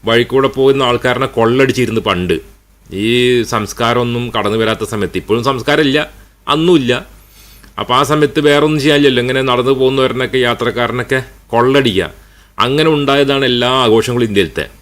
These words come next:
നിങ്ങൾക്ക് തന്നെ ശ്രദ്ധിക്കാം, എന്തുണ്ടെങ്കിലും അന്യമതസ്ഥരനെ ആക്രമിച്ചുകൊണ്ടാണ് എല്ലാതും ചെയ്യുക. അതിൻ്റെ ഏറ്റവും വലിയ മകുടോദാഹരണമാണ് ഇപ്പോൾ ഈ നടക്കുന്ന ഹോളി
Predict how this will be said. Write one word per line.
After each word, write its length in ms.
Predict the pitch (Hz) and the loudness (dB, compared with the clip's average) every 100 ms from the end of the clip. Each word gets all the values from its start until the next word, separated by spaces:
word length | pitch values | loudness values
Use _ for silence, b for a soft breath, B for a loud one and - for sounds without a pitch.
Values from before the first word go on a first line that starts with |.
| _ _ _ _ _ - | _ _ _ _ _ -8
നിങ്ങൾക്ക് 280 | 104 110 127 | -2 0 2
തന്നെ 160 | 131 | 2
ശ്രദ്ധിക്കാം, 520 | 135 123 110 95 82 - - - | 2 0 0 -2 -2 -6 -16 -4
എന്തുണ്ടെങ്കിലും 840 | 104 127 143 147 131 135 135 135 104 | -2 0 2 0 2 0 0 0 0
അന്യമതസ്ഥരനെ 720 | 120 131 131 123 - 127 123 | 0 0 0 0 -2 -2 -2
ആക്രമിച്ചുകൊണ്ടാണ് 840 | 110 120 117 107 120 120 117 117 | -2 0 -2 0 0 0 0 0
എല്ലാതും 360 | 110 104 107 104 | 0 0 -2 -2
ചെയ്യുക. 420 | 107 82 69 - - b b b b b b 110 | -4 -4 -6 -12 -20 b b b b b b 0
അതിൻ്റെ 260 | 127 151 160 | 2 4 4
ഏറ്റവും 380 | 135 - 165 151 | 4 2 0 2
വലിയ 260 | 139 135 143 | 2 2 2
മകുടോദാഹരണമാണ് 1040 | 127 117 127 135 135 143 143 143 127 127 | 0 -2 2 2 2 0 0 -2 -2 -4
ഇപ്പോൾ 200 | - 127 | -2 -2
ഈ 20 | 127 | 0
നടക്കുന്ന 480 | 123 104 101 117 131 | -2 -4 -4 -2 -2
ഹോളി 440 | 104 117 139 156 | 2 4 6 4